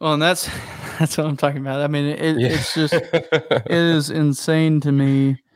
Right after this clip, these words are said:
Speaker 2: Yeah.
Speaker 1: I mean, think about, think about it this way. If we played, if we f-, played four D linemen, um, we could have three groups,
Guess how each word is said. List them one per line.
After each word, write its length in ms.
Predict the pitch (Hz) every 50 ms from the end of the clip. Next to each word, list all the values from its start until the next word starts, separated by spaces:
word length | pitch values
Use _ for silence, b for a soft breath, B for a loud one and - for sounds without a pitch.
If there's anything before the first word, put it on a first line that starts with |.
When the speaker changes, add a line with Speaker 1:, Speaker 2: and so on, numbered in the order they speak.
| _ _ _ _
Speaker 2:
Yeah. 220 | 98 95 87 85 87
Speaker 1:
I 40 | -
mean, 360 | 147 147 147 143 139 135 - - - _ _ _ _ _ _ _ _ _ _ _ _ _ _ _
think 180 | - 185 214 233
about, 240 | 208 - - - 160
think 140 | 196 196 208
about 140 | 196 190 170
it 60 | 143
this 180 | 151 151 -
way. 100 | - 143 139
If 80 | 127
we 100 | 147 151
played, 320 | 151 - 170 160 151 143 135 135 - -
if 200 | - - 143 -
we 120 | 165 165 175
f-, 120 | 165 - 156 - - - 156
played 360 | - 156 147 147 135 131 - - _ _
four 280 | - - 147 151 151 151
D 160 | 139 143 139
linemen, 680 | 139 135 135 135 135 135 131 127 123 120 123 123 123 - _ _ _ _ _ _ _ _ _ _ _ _ _ 381 359
um, 460 | - 147 135 131 131 127 127 127 127 - _ _ _ _ _ _ _ _ _ _ _ _ _ _ _ _ _ _ _ _ _ _ _ _ _ -
we 160 | 160 165 180
could 120 | 180 185 160
have 240 | 165 156 143 135
three 460 | - - - 143 147 151 160 175 180 170
groups, 680 | 143 139 143 147 143 135 - - - - - - -